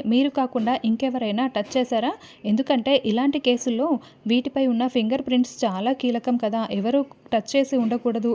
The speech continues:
అని ఇన్స్‌పెక్టర్ చెప్తూ ఉంటారు. "అమ్మో, నేను టచ్ చేశాను కదా" అని గోరింటాకు మనసులో అనుకుంటూ, "ఇదిగోండి ఇన్స్‌పెక్టర్ గారు" అని నక్షత్ర చేతిలో ఉన్న పాయిజన్ బాటిల్ని పట్టుకొని ఇస్తూ ఉంటుంది. "అయ్యో, ఏంటండి టచ్ చేయకూడదు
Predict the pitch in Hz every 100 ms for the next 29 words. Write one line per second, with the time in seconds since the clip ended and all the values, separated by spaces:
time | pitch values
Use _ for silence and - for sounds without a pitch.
0 | 202 220 349 247 - - - 233 214 -
1 | 220 240 247 214 - 208 196 185 - 208
2 | 208 233 247 226 220 233 196 190 262 262
3 | 269 247 233 233 208 240 262 202 220 220
4 | 226 226 214 202 226 226 196 190 202 277
5 | 269 - - - 233 262 302 294 240 214
6 | 254 247 247 226 226 240 - 220 277 214
7 | 202 202 190 202 190 214 196 208 208 196
8 | 294 240 226 254 262 233 226 220 226 214
9 | - 226 277 220 - 233 202 190 190 180
10 | - - - _ _ _ _ _ - 247
11 | 233 220 254 240 247 254 233 247 220 -
12 | 294 285 277 262